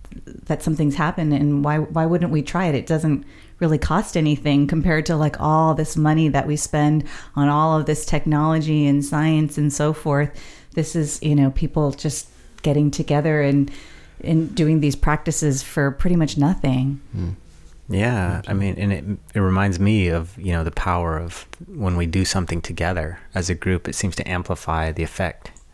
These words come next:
Speaker 3: And, um, you know, I found that with meditation, you know, just as a simple example, whenever I'm meditating alone,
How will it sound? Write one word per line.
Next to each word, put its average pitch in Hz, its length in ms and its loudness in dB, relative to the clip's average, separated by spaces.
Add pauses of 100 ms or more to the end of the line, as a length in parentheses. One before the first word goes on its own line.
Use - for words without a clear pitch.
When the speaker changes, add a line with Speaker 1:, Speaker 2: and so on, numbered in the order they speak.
(260)
Speaker 3:
And, 78 360 -6
um, 78 320 -8 (720)
you 107 60 2
know, 101 100 2
I 92 60 0
found 92 320 -2
that 87 220 -2
with 82 140 -12
meditation, 85 880 -2 (320)
you 98 120 -4
know, 85 160 -2
just 85 240 -4
as 85 120 -2
a 82 80 -2
simple 87 320 -2
example, 87 640 -2
whenever 101 280 0
I'm 90 180 0
meditating 90 520 -2
alone, 87 680 0